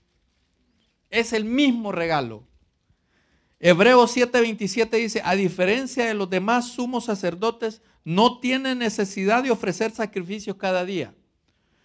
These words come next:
Ellos lo ofrecían primero por sus propios pecados y luego por los del pueblo. Sin embargo,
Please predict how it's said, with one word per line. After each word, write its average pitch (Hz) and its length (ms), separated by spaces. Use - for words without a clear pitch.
Ellos 226 400
lo 208 140
ofrecían 190 640
primero 226 440
por 208 140
sus 165 160
propios 208 380
pecados 262 600
y 165 140
luego 202 400
por 185 120
los 170 140
del 147 160
pueblo. 135 480
Sin 285 320
embargo, 190 680